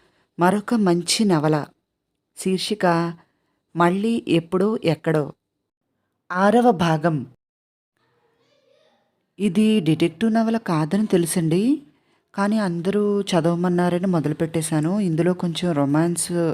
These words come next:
ఎక్కువగా ఉంది. So, చదవటానికి కాస్త ఇబ్బందిగా అనిపించినవన్నీ కూడా కట్ చేస్తున్నాను,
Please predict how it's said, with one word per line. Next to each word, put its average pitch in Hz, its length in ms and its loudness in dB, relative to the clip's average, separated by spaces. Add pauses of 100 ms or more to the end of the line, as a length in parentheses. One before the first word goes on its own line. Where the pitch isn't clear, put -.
(140)
ఎక్కువగా 156 380 -4
ఉంది. 165 420 -2 (640)
So, 190 240 6 (840)
చదవటానికి 202 640 0
కాస్త 196 380 -4
ఇబ్బందిగా 160 580 2
అనిపించినవన్నీ 180 880 -2
కూడా 175 280 -4
కట్ 170 380 -6
చేస్తున్నాను, 165 720 -6